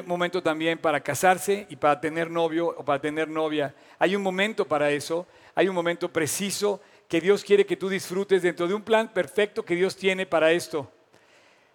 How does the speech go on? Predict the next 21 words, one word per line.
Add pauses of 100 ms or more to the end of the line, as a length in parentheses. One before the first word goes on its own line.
(880)
Segundo
acto, (2000)
hijo
o
hija (1000)
que
no
logran (1200)
salirse
de
su
casa, (640)
que
no
logran
madurar
ni
siquiera
a
los
cuarenta.